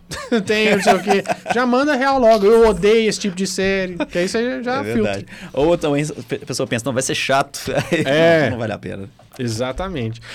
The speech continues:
Speaker 1: E é, e é um negócio engraçado também, que o, o Tinder é um negócio também que é o, o que é como é que as coisas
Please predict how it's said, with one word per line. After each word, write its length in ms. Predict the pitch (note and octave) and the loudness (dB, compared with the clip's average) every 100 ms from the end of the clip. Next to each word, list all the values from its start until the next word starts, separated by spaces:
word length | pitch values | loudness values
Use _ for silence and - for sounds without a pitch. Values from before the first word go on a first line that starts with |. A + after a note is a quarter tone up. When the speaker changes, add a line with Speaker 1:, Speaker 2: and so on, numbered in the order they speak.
| D#3 | -2
Speaker 1:
E 140 | F3+ | 2
é, 140 | A#3 G3 | 0 0
e 240 | G3 A3 | -2 0
é 140 | F#3 A#3 | 2 0
um 160 | D#4+ | 0
negócio 420 | F4 G#3+ G#3+ A#3 | -2 0 -2 -2
engraçado 400 | D#4 D#4 B3+ G3+ | -2 -2 -2 -4
também, 300 | E3+ D3 E3 | -4 -4 -4
que 100 | F#3+ | -4
o, 340 | A#3 E3 C#3+ D3+ | -2 -2 -2 -2
o 120 | D#3 | -4
Tinder 380 | D#3+ - F3+ A3+ | -4 -6 -4 -2
é 40 | C4+ | -2
um 60 | |
negócio 320 | D4+ G3 F#3 | -2 -2 -2
também 240 | F#3 D#3+ F3 | -2 -2 -2
que 80 | A3+ | 0
é 60 | |
o, 20 | |
o 840 | A#3 A3 E3 B2 - C#3 C#3+ B2+ G2 - _ - - _ _ _ _ - | 0 0 0 -2 -4 -2 0 -2 -6 -14 _ -20 -20 _ _ _ _ -6
que 100 | D#3+ | 0
é 220 | F3+ F3 D#3+ - _ - | 2 0 -4 -20 _ -6
como 180 | F#3+ G3 | -2 -2
é 60 | |
que 100 | G3 | -2
as 160 | G#3+ - | -4 -4
coisas 440 | G3 F#3+ F#3 F3+ | -2 0 -2 -6